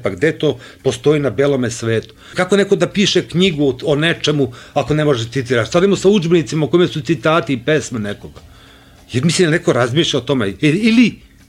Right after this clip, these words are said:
ili, ova presuda važi samo za Aleksandra Tijanića. Da li to znači da se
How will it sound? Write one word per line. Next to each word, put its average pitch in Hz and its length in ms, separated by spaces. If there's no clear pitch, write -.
ili, 156 420
ova 170 260
presuda 156 380
važi 120 320
samo 190 420
za 117 120
Aleksandra 98 420
Tijanića. 73 480
Da - 60
li 226 100
to 220 140
znači 175 340
da 147 100
se 123 260